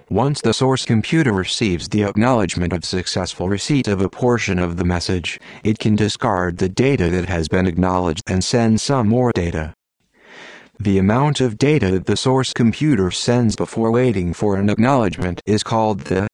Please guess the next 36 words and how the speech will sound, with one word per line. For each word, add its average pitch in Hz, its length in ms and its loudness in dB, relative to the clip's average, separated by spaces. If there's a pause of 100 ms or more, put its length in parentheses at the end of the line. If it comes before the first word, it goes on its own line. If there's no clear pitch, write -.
window 120 480 0
size. 90 600 -2 (480)
If 95 180 0
the 98 140 2
window 92 340 0
size 92 460 -2
is 101 100 0
too 143 300 0
small, 107 480 2 (260)
the 101 160 -4
data - 260 0
transmission 113 800 2
is 104 180 2
slowed 87 500 -2
because 92 300 0
the 95 100 0
source 98 280 0
computer 90 640 -2
is 98 160 0
always 104 480 2
waiting 101 380 0
for 98 260 0
acknowledgements. 95 840 0 (520)
If 101 160 0
the 98 140 0
source 92 260 -2
computer 85 540 -4
sends 95 300 0
too - 200 -2
much 101 280 -2
data 87 420 -4
before 92 380 -2
waiting 101 340 2
for 90 220 -4
an 85 140 0
acknowledgement, 87 680 -2